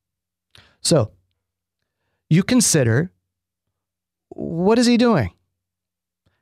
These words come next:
How is it that he speaks to his minions and his enemies? This is how you're gonna trap God's servants.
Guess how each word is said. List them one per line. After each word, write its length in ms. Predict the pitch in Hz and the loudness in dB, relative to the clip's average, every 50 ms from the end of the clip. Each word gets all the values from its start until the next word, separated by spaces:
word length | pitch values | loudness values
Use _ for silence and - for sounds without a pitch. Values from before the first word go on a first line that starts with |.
| _ _ - | _ _ -4
How 160 | 160 202 226 | -2 0 2
is 160 | 233 233 214 185 | 2 2 2 0
it 140 | 208 185 | -2 -2
that 160 | - 160 156 - | -2 -4 -4 -6
he 480 | - - - 240 247 185 147 143 175 | -6 -4 0 2 2 2 2 2 2
speaks 480 | 165 - - - 208 202 185 - - - | 0 -2 -4 -2 -2 -2 -2 -4 -8 -4
to 400 | - 165 170 170 165 165 160 147 - | 0 0 2 4 4 2 2 0 -2
his 220 | - 165 165 143 | -2 0 2 2
minions 640 | 127 123 127 135 139 135 123 117 107 104 101 101 - | 2 4 4 4 4 4 4 2 2 0 0 0 0
and 140 | 113 113 113 | 0 2 2
his 180 | 123 120 117 | 2 2 2
enemies? 400 | 123 120 123 120 117 104 92 101 | 2 2 0 0 -2 -6 -8 -4
This 220 | 117 143 160 - 202 | -2 -2 0 0 -2
is 100 | 196 - | -2 -2
how 140 | 165 175 | -2 0
you're 160 | 190 190 180 165 | 2 2 2 2
gonna 240 | 160 165 147 131 | 0 0 0 0
trap 560 | - - - - 143 147 156 139 123 120 - - - - - - - _ _ _ _ - | -2 -4 -8 -6 -4 -2 0 0 -2 -2 -2 -4 -4 -6 -14 -20 -20 _ _ _ _ -4
God's 500 | 151 147 156 165 160 156 143 - - - | -2 0 0 0 0 0 -2 -4 -6 -8
servants. 680 | - - 165 165 156 127 123 104 - - - - - | -4 -2 0 0 2 0 0 -2 -4 -8 -10 -10 -10